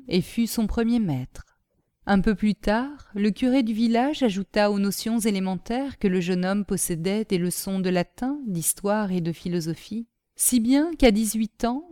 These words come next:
Jean se trouva plus instruit que la plupart des hommes de sa génération élevés entre la Révolution et l'Empire, époque assez peu littéraire comme on sait.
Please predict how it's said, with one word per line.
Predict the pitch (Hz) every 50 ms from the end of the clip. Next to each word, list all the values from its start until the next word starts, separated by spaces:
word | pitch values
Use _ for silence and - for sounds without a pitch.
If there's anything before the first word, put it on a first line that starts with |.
| 302 254
Jean | 220 196 190 208 226 233 262 269
se | 277 - 247
trouva | - - - 247 214 226 226
plus | 226 - 214 240 214 247
instruit | 233 220 - - - - 254 285 349 349 302
que | - 220
la | 202 190
plupart | 180 - 208 180 - 208 214 208 202
des | 202 202 180 165 190
hommes | 190 208 226 220
de | 202 190
sa | 170 - 196 180
génération | 165 196 190 180 175 180 180 175 - - - - 240 269 311 294 240
élevés | 196 180 175 170 165 196 196 202
entre | 190 180 - - 180
la | 175 170 175
Révolution | 185 180 165 180 180 175 170 - - - 185 185 190
et | 180 170
l'Empire, | 160 160 165 160 - - - 220 226 233 240 226 214 - _ _ _ _ _ -
époque | 202 226 - - 262 269 311 302 - 262
assez | 220 - - 233 208
peu | - - 269 269
littéraire | 262 247 233 - 226 214 202 202 196 196 214 226 220 -
comme | - 220 202 208
on | 220 220
sait. | - - - - 123 117 117 127